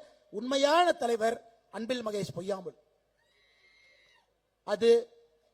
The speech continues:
பாடல் வெளியீட்டு விழா, உதயநிதி ஸ்டாலினுக்கு பின்னாடி எங்கேயாச்சும் போறது, இதெல்லாம் தாண்டி கொஞ்ச நேரம் இருந்ததுன்னா கல்வித்துறையை பத்தி பேசுவார்.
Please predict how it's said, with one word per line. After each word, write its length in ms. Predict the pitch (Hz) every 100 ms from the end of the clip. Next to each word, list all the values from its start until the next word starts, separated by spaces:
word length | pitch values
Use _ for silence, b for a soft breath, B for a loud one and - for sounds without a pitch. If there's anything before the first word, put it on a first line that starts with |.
| _
பாடல் 320 | 180 226 247 226
வெளியீட்டு 380 | 214 214 220 196
விழா, 240 | 185 196 185 - _ _ _ _ _ _ _ _ -
உதயநிதி 420 | 220 269 269 247
ஸ்டாலினுக்கு 440 | 196 220 226 208 -
பின்னாடி 280 | 214 240
எங்கேயாச்சும் 420 | 233 202 208 - 185
போறது, 340 | 202 185 175 180 - _ _ _ _ _ _ -
இதெல்லாம் 480 | 175 208 240 311 294
தாண்டி 420 | 220 240 262 311 302
கொஞ்ச 300 | 208 208 226
நேரம் 380 | 214 262 294
இருந்ததுன்னா 400 | 240 226 208 226 330
கல்வித்துறையை 560 | 208 226 240 220 202 185
பத்தி 260 | 180 -
பேசுவார். 480 | 170 170 - 131 -